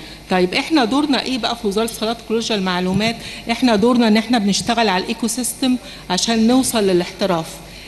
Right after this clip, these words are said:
يعني للتكنولوجيا المعلومات والاتصالات هي ممكن، enabler مهم جدا اللي يخليني أصل للكفاءة والفعالية.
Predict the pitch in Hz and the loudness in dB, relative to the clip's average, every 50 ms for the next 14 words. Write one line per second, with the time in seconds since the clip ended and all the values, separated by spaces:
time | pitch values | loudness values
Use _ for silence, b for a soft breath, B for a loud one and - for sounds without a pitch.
0 | B B - 202 196 196 202 202 208 208 208 208 208 - - 214 - - 226 220 | B B 0 0 0 2 0 2 2 2 2 2 0 -2 -4 -6 -2 0 2 2
1 | 240 277 277 302 311 262 226 226 214 208 214 214 233 254 - 302 262 226 - - | 2 2 2 2 2 2 2 0 2 2 2 2 2 2 2 2 0 0 -2 -4
2 | - - 226 208 214 240 277 277 - 233 240 247 247 247 233 220 208 202 214 247 | -4 -2 0 2 2 2 0 0 -2 -2 0 2 2 2 2 2 4 4 2 2
3 | 247 - - - 330 359 370 359 - B B B B B - - 196 202 226 240 | 0 -2 -2 0 0 0 0 -4 -8 B B B B B -2 0 2 4 4 4
4 | 226 220 277 285 294 320 330 370 339 B B B B B 196 190 190 220 277 277 | 4 2 2 2 2 0 -2 -6 -12 B B B B B 0 2 4 4 6 6
5 | 269 262 220 208 262 254 247 240 302 302 311 294 294 - 220 196 196 180 - - | 4 4 4 2 0 0 0 0 0 0 0 -2 -2 0 0 0 2 0 0 -2
6 | 214 208 226 254 277 277 254 - 247 262 269 - - - 320 311 302 294 B B | 0 2 4 4 4 4 2 2 0 -2 0 0 2 2 2 2 2 0 B B
7 | B B - 202 208 202 - 202 196 202 254 247 - 226 208 196 - - 208 190 | B B 0 0 0 2 0 -2 0 0 -2 -2 0 0 -2 -2 -2 -4 -4 -2
8 | 175 180 170 165 160 156 | -2 0 -2 -2 -4 -6